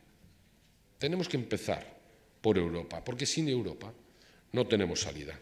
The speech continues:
Lo que pasa es que el problema es que hoy tenemos una Europa,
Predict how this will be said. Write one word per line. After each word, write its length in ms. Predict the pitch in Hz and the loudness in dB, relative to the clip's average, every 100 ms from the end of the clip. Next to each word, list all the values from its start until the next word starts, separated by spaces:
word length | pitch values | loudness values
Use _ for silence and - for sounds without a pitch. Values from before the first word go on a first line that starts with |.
| - - - - - - - - - | -20 -20 -20 -20 -20 -20 -20 -6 -2
Lo 80 | |
que 100 | 104 | 4
pasa 160 | 117 147 | 4 4
es 80 | 151 | 6
que 260 | 151 127 107 | 6 4 0
el 120 | 104 | -2
problema 380 | 101 107 120 147 | 0 0 2 0
es 80 | - | 0
que 100 | 147 | 0
hoy 60 | |
tenemos 380 | 135 147 156 151 | 2 4 4 2
una 240 | 139 139 | 0 2
Europa, 400 | 139 147 156 - | 6 6 6 4